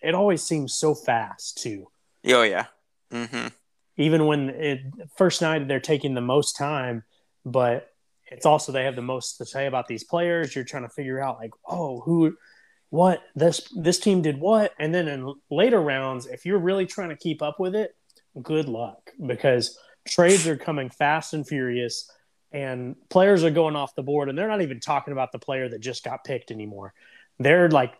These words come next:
Speaker 1: ten picks behind, and they might even skip over seven to jump to the next one they wanna talk about. So it's a, it's a whirlwind.
Speaker 2: <laughs> Yeah. Yeah, that's for sure.
Speaker 1: So I think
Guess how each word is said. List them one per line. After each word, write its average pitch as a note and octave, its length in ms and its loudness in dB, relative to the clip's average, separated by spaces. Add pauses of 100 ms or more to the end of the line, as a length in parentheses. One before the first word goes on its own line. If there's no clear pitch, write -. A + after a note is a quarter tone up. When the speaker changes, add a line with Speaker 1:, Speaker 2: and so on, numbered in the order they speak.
(120)
Speaker 1:
ten F#3 280 0
picks D#3+ 220 -2
behind, A#2+ 640 -4 (440)
and C#3+ 160 -2
they C#3+ 120 0
might D#3+ 300 -2
even C#3+ 220 -2
skip C#3+ 300 -4
over A#2 440 -4 (200)
seven A#2+ 600 -4
to C3+ 100 -10
jump C3 260 -8
to C3 140 -6
the A#2+ 40 -6
next A#2+ 240 -6
one A#2+ 140 -6
they G#2+ 100 -10
wanna G#2 200 -10
talk G#2 260 -4
about. G2 300 -14
So A2+ 140 -2
it's A2 160 -4
a, G2+ 120 -6 (680)
it's C3 160 0
a C3 60 4
whirlwind. G2+ 520 -2 (480)
Speaker 2:
<laughs> - 460 -10
Yeah. F2+ 240 -4 (320)
Yeah, F2 160 2
that's - 240 -2
for - 80 -6
sure. - 260 -8 (1040)
Speaker 1:
So E3 420 6 (340)
I G#3 180 8
think F3+ 300 -4